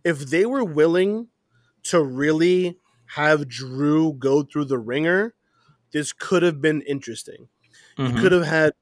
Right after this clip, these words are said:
Speaker 1: Dolph do everything under the sun to cheat to win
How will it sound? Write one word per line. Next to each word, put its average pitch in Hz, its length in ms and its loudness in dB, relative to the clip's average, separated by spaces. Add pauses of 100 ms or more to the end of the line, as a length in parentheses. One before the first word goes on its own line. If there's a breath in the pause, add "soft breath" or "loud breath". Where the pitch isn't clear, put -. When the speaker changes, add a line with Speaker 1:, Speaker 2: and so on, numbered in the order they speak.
(140)
Speaker 1:
Dolph 160 300 0
do 160 240 -2 (160)
everything 160 1080 0 (100)
under 156 320 0
the 151 160 -4
sun 123 540 -6 (560 soft breath)
to 160 180 0
cheat 165 580 -6
to 180 120 -2
win 131 580 -2